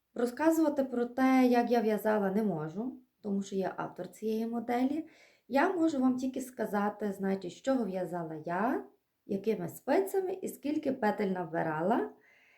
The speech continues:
І скажу, що в'язала по розміру,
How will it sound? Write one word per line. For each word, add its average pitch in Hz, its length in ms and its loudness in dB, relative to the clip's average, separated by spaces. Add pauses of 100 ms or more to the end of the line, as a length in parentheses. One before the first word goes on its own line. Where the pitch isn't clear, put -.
(460)
І 311 420 6
скажу, 269 580 0
що 233 640 2
в'язала 208 640 0
по 240 460 0
розміру, 226 800 0